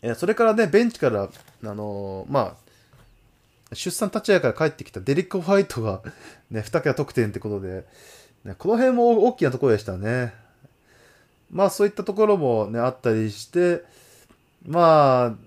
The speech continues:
あ、あのー、ね、えー、まあ、今のヒートの状態に勝つには、ちょっとまあね、この、まあ、十分だったっていうね、この、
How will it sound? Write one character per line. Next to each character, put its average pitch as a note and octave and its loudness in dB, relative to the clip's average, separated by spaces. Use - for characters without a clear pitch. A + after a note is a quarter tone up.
あ、 A#2 -8
あ B2 -4
の A#2+ -6
ー、 A#2 -12
ね、 A2+ -12
え - -12
ー、 - -10
ま C#3 -4
あ、 C#3+ -2
今 B3+ 0
の A#3 0
ヒ A3+ -4
ー G3+ -12
ト G3+ -2
の G3 0
状 G3 0
態 G3+ 2
に G3 -4
勝 G#3 -6
つ G3+ -10
に A3 -4
は、 A#3 0
ち - -12
ょ - -20
っ - -20
と A#2+ -2
ま B2 2
あ F#2+ -6
ね、 A#2+ -6
こ A2 -12
の、 G#2 -8
ま A2+ -6
あ、 G#2 -4
十 D3 0
分 D#3+ -2
だ C3 2
っ - -4
た G#2 -4
っ G2+ -10
て G#2 -10
い - -6
う F#2 -6
ね、 A2+ -8
こ - -6
の、 A2 -2